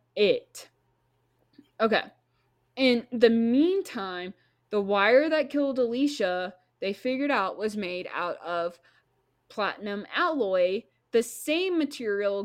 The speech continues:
Gavin used in his clothes. So now they're like, "Well, murder ma-, murder, murder material came from inside the house.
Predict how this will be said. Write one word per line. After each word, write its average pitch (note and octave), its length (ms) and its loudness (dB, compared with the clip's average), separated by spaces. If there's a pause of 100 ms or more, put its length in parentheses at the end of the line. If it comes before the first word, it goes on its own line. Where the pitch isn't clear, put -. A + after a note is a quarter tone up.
Gavin B3+ 480 -2
used G#3+ 340 -8
in F#3+ 120 -12
his F#3 340 -12
clothes. C#3+ 480 -12
So F#3+ 120 -12
now A3+ 260 -6
they're G#3 180 -4
like, F3+ 300 -6
"Well, A3 180 -12
murder G#3 280 -10
ma-, G#3 180 -10 (140)
murder, G#3+ 720 -6
murder C#4+ 500 -4
material B3 720 -6 (380)
came A3 440 -6
from G#3 200 -4
inside F3+ 600 -6
the D#3 100 -8
house. - 600 -16